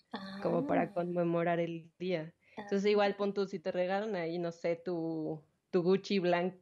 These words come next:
Speaker 1: tu Gucci blanco,
Speaker 2: Ajá.
Speaker 1: entonces lo que va a suceder es que te van a dar también chocolates, ¿no? O sea, como,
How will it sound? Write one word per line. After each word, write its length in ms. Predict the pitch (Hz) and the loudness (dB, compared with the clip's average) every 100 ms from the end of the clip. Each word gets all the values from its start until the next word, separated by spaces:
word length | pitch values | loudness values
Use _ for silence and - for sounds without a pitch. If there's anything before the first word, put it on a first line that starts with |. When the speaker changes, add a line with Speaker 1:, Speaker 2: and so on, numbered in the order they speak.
| 190 | -6
Speaker 1:
tu 120 | 175 | -2
Gucci 460 | 185 196 202 190 156 | 0 -2 -2 -2 -2
blanco, 720 | 170 175 175 180 170 175 302 - - | 0 0 0 0 0 0 -4 -10 -2
Speaker 2:
Ajá. 140 | 233 | 0
Speaker 1:
entonces 300 | 233 190 202 | 2 2 4
lo 140 | 190 - | 2 2
que 80 | |
va 100 | 170 | 0
a 60 | 170 | 0
suceder 520 | - - 180 170 170 | -2 -10 -2 0 0
es 200 | 180 180 | 0 -4
que 420 | 180 185 175 156 - _ _ _ _ | -6 -4 -4 -4 -8 _ _ _ _
te 100 | - | 0
van 180 | 180 180 | 2 2
a 60 | 190 | 2
dar 160 | 185 175 | 0 0
también 240 | 175 170 | -4 -4
chocolates, 500 | 185 170 151 147 - | -6 -4 -4 -6 -8
¿no? 160 | 175 170 | -4 -4
O 60 | |
sea, 200 | 180 170 | 0 -2
como, 460 | 165 165 160 160 - | -2 -2 -2 -4 -8